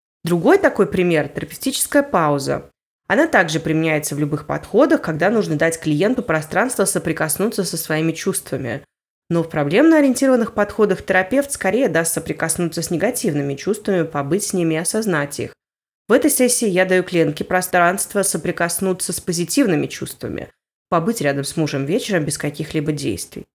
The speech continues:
Видите, терапевтический приём один и тот же, применение другое. Но теперь-то, наверное, всё? Нет? Смотрите таймлайн. Телефон она отдаёт вечером.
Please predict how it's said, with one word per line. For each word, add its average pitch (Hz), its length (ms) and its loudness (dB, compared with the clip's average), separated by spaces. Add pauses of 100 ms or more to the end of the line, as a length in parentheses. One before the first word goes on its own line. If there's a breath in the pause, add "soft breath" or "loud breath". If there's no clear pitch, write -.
Видите, 208 440 -2 (200)
терапевтический 147 640 -4
приём 147 320 0
один 139 260 -2
и 131 40 -2
тот 147 260 -2
же, 240 240 -2 (160)
применение 147 680 -2 (120)
другое. 151 520 0 (1080)
Но 175 100 2
теперь-то, 170 480 0
наверное, 147 520 0
всё? 254 480 0 (400)
Нет? 160 520 2 (240)
Смотрите 151 640 0
таймлайн. 277 640 2 (640)
Телефон 214 680 2
она 160 320 2
отдаёт 175 480 2
вечером. 151 580 -2